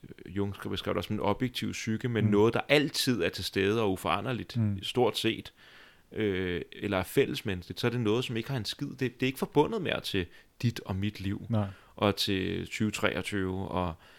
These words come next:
Speaker 1: øh, hvad der ellers foregår.
Speaker 2: Mm.
Speaker 1: Det er revet væk fra det,
Speaker 2: Mm.
Speaker 1: ind i en mere mytisk,
Speaker 2: Ja.
Speaker 1: arketypisk virkelighed.
Speaker 2: Ja. Som ofte netop udtrykker sig mytopoetisk,
Speaker 1: Ja.
Speaker 2: som, og, øh, og, og trækker netop på, på mytiske karakterer og
Speaker 1: Ja.
Speaker 2: på eventyrlige figurer.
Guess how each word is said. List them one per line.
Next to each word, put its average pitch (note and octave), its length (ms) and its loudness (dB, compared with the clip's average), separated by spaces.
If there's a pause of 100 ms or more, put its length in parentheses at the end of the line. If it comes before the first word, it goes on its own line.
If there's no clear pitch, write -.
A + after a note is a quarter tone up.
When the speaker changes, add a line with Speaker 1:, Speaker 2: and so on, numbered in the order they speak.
(320)
Speaker 1:
øh, F#2 180 -4
hvad G#2 140 6
der B2 80 2
ellers A#2 240 2
foregår. C3 360 0
Speaker 2:
Mm. G#2 220 2 (220)
Speaker 1:
Det B2+ 60 2
er B2 100 -2
revet A#2+ 260 2
væk C3+ 180 4
fra - 260 -8
det, F#2+ 200 -6
Speaker 2:
Mm. G#2 320 4
Speaker 1:
ind C3 260 2
i A#2+ 140 0
en G#2+ 120 -2
mere G#2+ 340 0 (540)
mytisk, A#2+ 720 0 (160)
Speaker 2:
Ja. - 40 2
Speaker 1:
arketypisk G#2+ 800 -2
virkelighed. C3+ 360 -4 (140)
Speaker 2:
Ja. G#2 140 4 (760)
Som A2+ 200 2
ofte A#2 320 4
netop A2+ 240 6
udtrykker C#3+ 420 2
sig G#2 240 0 (320)
mytopoetisk, A2+ 920 0
Speaker 1:
Ja. G2 100 -4 (220)
Speaker 2:
som, G#2 420 2
og, G#2+ 320 0
øh, G2+ 280 2
og, G#2 120 0
og G#2 140 -2
trækker A2+ 340 2
netop G#2+ 300 2
på, G#2 280 2 (260)
på A2+ 120 0
mytiske A#2+ 460 0
karakterer A2 540 -4
og G#2 120 -2
Speaker 1:
Ja. G2 140 0
Speaker 2:
på A2 60 -2
eventyrlige A2 540 -2
figurer. A2 440 -4